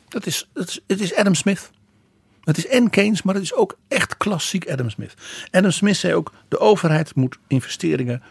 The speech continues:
plegen. Ik, letterlijk uit het boek. Het is echt dat je, nou, je aan de adem hapt. Onderwijsinstellingen voor de jeugd.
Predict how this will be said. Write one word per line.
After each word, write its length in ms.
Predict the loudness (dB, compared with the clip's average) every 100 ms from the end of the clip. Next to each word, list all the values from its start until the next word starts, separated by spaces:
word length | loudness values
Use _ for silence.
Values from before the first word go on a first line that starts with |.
| _
plegen. 380 | 2 2 0 -8 _
Ik, 200 | -14 -10
letterlijk 540 | -4 0 0 2 2 4
uit 160 | 2
het 140 | 2 2
boek. 280 | 2 2 -10
Het 100 | -8
is 80 | -6 -8 -14 -18 -20 -20 _ _ _ _
echt 340 | -2 0 0 2
dat 160 | 4
je, 160 | 4 0 -4 -20 -4 4
nou, 120 | 6
je 100 | 6
aan 60 |
de 80 | 2
adem 320 | 2 2 2
hapt. 240 | 0 -2 -8 -20 -20 _ 2
Onderwijsinstellingen 1080 | 4 6 4 2 0 0 2 2 0 -2
voor 120 | -8 -12
de 80 |
jeugd. 480 | 0 2 2 -6 -12